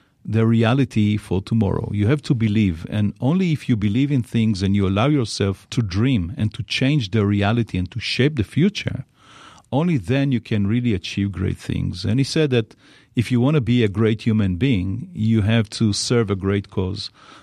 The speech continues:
but you also have to allow yourself to dream and to imagine and to pursue your dreams, even though you have sometimes opposition and sometimes people think that what you do is crazy.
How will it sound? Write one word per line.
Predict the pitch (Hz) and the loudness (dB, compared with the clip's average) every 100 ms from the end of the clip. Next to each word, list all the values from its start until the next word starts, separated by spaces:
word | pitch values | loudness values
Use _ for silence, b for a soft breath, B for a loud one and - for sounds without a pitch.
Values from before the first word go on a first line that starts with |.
| B | B
but | 117 120 | 0 4
you | 120 | 4
also | 131 - 113 | 2 2 2
have | 123 117 | 2 0
to | - 117 | 0 0
allow | 98 101 110 110 | 2 2 2 2
yourself | 98 92 - 87 87 | 0 -2 -2 -4 -4
to | - | -6
dream | 98 98 113 117 123 b b b b - | -2 0 2 2 -2 b b b b -2
and | 104 | -2
to | - 117 | 2 2
imagine | 104 95 104 123 135 139 113 | 4 4 2 2 0 0 -2
and | 107 | 0
to | - | 0
pursue | - 110 98 - | 0 0 0 0
your | 175 107 | 2 2
dreams, | 82 98 - 120 - - B B B B | 0 -4 -4 -6 -8 -12 B B B B
even | - 147 135 110 | -4 -2 0 -2
though | 85 143 143 123 | 0 0 2 2
you | 110 107 | 2 2
have | 120 | 0
sometimes | - 117 117 - 107 101 101 95 | -2 -2 -2 -2 -2 0 -2 -2
opposition | - 110 98 117 - 120 117 | -4 -4 -2 -2 0 0 2
and | 101 92 | 0 0
sometimes | 104 104 104 101 104 | 0 0 0 0 0
people | - 104 110 | 0 0 0
think | 104 - 104 92 | -2 0 0 0
that | 92 - | -2 -2
what | 98 - | -4 -2
you | 95 | -4
do | 98 | -2
is | 95 92 | -2 -4
crazy. | - - 98 - 151 | -8 -6 -4 -2 -4